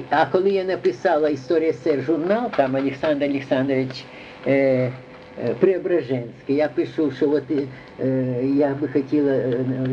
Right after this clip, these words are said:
е, надрукувати таке, чи можна, значить, я описую, в чому справа,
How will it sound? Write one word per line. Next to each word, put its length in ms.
е, 280
надрукувати 1080
таке, 300
чи 80
можна, 680
значить, 360
я 100
описую, 480
в 40
чому 260
справа, 480